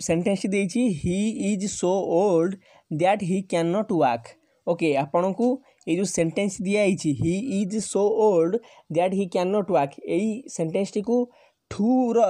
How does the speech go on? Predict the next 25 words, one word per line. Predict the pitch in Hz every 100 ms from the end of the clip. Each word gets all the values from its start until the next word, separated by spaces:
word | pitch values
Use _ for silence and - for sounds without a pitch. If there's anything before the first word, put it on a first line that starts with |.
| 165
ୟୁଜ୍ | 180 190 -
କରିକି, | 175 165 170 240 285 _ -
ଏ, | 160 160 143
ପୁଣି | 175 190 180
ଥରେ | 190 180
ଲେଖିଲେ | 160 143 170 208
କିଭଳି | 240 160 156 156
ଭାବରେ | 160 180
ସେଣ୍ଟେନ୍ସଟି | 170 156 156 151 214
ହବ? | 202 143 123 - _ _ _
So | -
ଅପସନ୍ | 156 147 196 202
ଗୁଡ଼ିକ | 190 175 170
ଆପଣ | 165 160
ରହିଛି, | 165 151 208 233 - - _ -
"He | 180 226 - 208
is | 220 196 220 -
so | - 165 208 196
old | 196 165 160 - - _ _ _ _ -
to | 208 233 196
cannot | 202 185 175 160
walk", | 160 220 - - _ _ _ _ _ -
"He | 208 226 233
is | 214 208
too | - 196